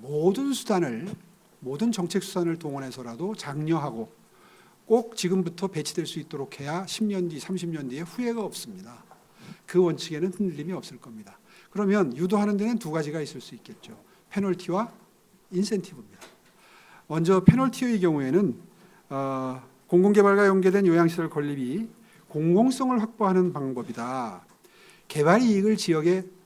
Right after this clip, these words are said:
환원하는 방법이다. 이런 기회다. 이런 점을 강조하는 의미에서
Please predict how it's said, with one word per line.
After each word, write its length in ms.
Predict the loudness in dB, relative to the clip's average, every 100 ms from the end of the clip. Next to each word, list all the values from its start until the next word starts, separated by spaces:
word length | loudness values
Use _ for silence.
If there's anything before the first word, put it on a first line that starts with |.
| _
환원하는 920 | -6 0 4 4 4 4 4 4 2
방법이다. 880 | 0 -4 -6 -6 -10 -10 -10 -12 -16 -20 _ _ _ _
이런 200 | 0 0
기회다. 840 | 2 8 10 10 2 -4 -10 -12 -18 _ _
이런 180 | -4 0
점을 260 | 2 2
강조하는 520 | 0 -4 -4 -2 -2 -2
의미에서 600 | -4 -4 -6 -4 -4